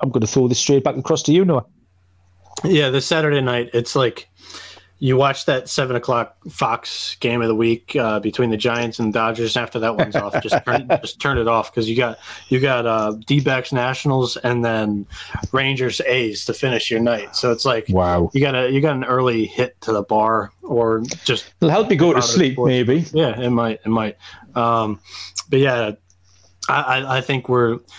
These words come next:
Speaker 2: the Nationals, they're pitiful on the road. The game one series,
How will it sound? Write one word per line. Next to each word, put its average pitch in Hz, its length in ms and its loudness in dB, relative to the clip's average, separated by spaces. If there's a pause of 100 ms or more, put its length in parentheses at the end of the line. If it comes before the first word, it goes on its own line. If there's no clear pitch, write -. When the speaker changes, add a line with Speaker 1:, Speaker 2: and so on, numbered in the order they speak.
(220)
Speaker 2:
the 147 80 4
Nationals, 123 580 0
they're 110 260 0 (380)
pitiful 139 440 -2
on 123 120 2
the 113 80 -4
road. 117 400 2 (320)
The 147 160 0 (120)
game 214 280 0
one 180 260 2
series, 117 560 -4